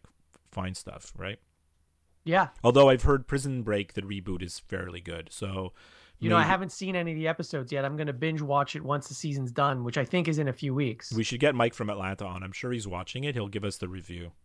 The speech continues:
Speaker 2: Oh, for sure. He loves that show.
Speaker 1: Yeah, yeah.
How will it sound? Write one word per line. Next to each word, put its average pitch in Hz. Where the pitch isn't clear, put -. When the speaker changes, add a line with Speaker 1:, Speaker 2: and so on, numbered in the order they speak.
Speaker 2:
Oh, 156
for 143
sure. 156
He 151
loves 151
that 117
show. 113
Speaker 1:
Yeah, 92
yeah. 90